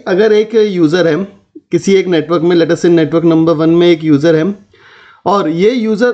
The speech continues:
अगर यहाँ पे move कर रहा है किसी दूसरे network पे, let us say network number two, तो जो आईपी address है उस particular mobile device का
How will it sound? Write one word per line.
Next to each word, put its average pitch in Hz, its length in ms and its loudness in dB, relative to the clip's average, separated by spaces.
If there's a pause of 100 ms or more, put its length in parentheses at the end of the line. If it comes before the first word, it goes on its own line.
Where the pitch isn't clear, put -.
अगर 208 240 -2
यहाँ 180 200 -2
पे 214 120 0
move 196 240 0
कर 190 180 -2
रहा 160 160 0
है 110 100 -6 (460)
किसी 185 160 2
दूसरे 185 360 0
network 175 480 -2
पे, 135 120 2 (2000)
let 151 240 0
us 180 120 -6
say 214 120 2
network 185 400 -2
number 185 300 0
two, 156 380 -2 (260)
तो 233 100 0
जो 247 440 -2
आईपी 180 540 -2
address 202 440 -2
है 139 140 -2 (320)
उस 220 240 -2
particular 202 480 -2
mobile 185 560 -2
device 170 440 0
का 170 220 -4